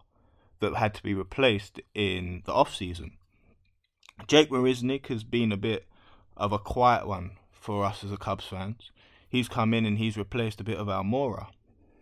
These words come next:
But Jake Marisnick's spring training stats should not be, like,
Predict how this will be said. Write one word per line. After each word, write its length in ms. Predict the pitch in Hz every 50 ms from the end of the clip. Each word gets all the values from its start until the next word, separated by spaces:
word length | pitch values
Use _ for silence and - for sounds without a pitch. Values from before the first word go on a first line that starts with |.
| _ _ _ _ _ _ _ _ _ _ _ _ _ _ - _ - - _ _ - _ _ - _ _ _ _ _ _ _ _ _ _ _ _ -
But 280 | 113 110 107 - -
Jake 220 | - 180 208 208 170
Marisnick's 720 | 143 123 135 156 156 - 143 127 104 92 - - - - -
spring 340 | - - - - 143 147 135
training 360 | - 123 120 139 156 147 123
stats 520 | - - - 107 95 - - - - - - _ _ _ _ _
should 220 | - - - 139 131
not 220 | 147 156 - -
be, 140 | 135 127 117
like, 260 | 113 107 104 95 90